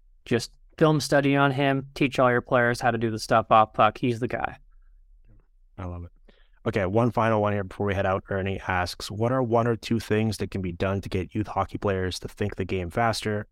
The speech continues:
Speaker 2: and develop better hockey sense along the way?"
Speaker 1: Oh, that, that is a great question. So the first thing,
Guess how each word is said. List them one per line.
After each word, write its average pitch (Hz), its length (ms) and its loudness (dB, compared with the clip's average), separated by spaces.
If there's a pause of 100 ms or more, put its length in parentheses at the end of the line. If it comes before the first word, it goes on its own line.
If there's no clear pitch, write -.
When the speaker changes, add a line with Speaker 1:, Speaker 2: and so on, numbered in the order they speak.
(120)
Speaker 2:
and 90 160 -2
develop 92 420 0 (300)
better 90 280 -2
hockey 87 300 -4
sense 82 340 -2
along 85 300 -2
the - 60 -14
way?" 85 100 -12 (1040)
Speaker 1:
Oh, 135 160 4
that, 123 160 -2
that 120 160 0
is 120 100 -8
a - 60 -12
great - 220 -10
question. - 460 -12 (120)
So 127 580 2 (180)
the 165 80 -4
first 175 360 0
thing, 175 320 0